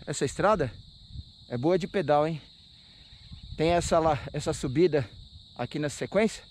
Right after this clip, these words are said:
ela dá lá no centrinho do bairro. Se eu seguir por aqui,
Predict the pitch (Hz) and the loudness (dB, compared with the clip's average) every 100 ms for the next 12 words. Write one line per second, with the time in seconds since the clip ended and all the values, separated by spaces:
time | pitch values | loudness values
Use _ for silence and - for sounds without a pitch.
0 | - - - - 135 160 165 196 185 190 | -20 -20 -20 -12 -2 2 4 2 -2 -6
1 | 175 175 165 135 123 107 104 - - - | -4 -6 -2 0 0 0 -4 -20 -20 -20
2 | - - - - 202 - 190 180 - 147 | -20 -20 -16 2 2 4 0 0 0 -2
3 | 135 220 | 2 2